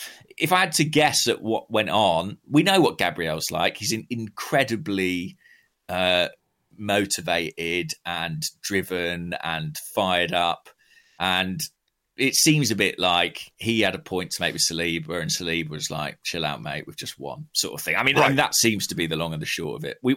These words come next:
Speaker 1: but who knows? It's guesswork.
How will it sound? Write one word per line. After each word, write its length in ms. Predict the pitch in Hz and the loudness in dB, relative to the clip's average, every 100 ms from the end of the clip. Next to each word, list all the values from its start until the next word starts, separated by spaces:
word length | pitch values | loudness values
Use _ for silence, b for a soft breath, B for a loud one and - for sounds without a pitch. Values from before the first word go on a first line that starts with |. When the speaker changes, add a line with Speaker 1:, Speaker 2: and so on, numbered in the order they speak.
| - | 4
Speaker 1:
but 240 | - - b b b b b b b b b - | 2 2 b b b b b b b b b 4
who 120 | 160 | 6
knows? 540 | 120 87 85 82 - - - | 6 4 0 -2 -4 -12 -2
It's 140 | 120 | 0
guesswork. 540 | - 90 - 78 82 | 0 -2 -2 -6 -8